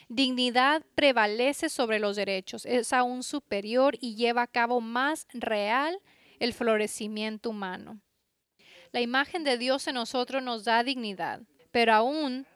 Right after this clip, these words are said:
también nos da capacidad y responsabilidad.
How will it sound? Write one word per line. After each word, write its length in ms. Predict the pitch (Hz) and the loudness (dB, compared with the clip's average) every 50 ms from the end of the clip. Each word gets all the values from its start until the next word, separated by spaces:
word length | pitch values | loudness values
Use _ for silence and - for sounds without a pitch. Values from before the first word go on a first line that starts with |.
| _ _ - | _ _ 0
también 400 | 247 240 240 233 226 247 247 262 | 0 2 2 2 2 2 2 2
nos 160 | 269 277 254 | 2 0 0
da 120 | 254 254 | 0 0
capacidad 1000 | - - 277 277 - - 214 214 - - - 220 208 185 196 196 214 233 262 254 - - | 2 2 0 0 2 0 0 0 -2 -4 -8 -8 -4 -2 0 2 2 2 2 0 -2 -4
y 140 | 262 240 | -2 -2
responsabilidad. 1040 | 226 220 208 - - 214 214 208 - 220 220 226 240 247 277 285 359 359 254 165 - | 0 -2 -2 -4 -4 -6 -6 -4 -2 0 0 0 0 -2 -2 0 2 2 2 2 0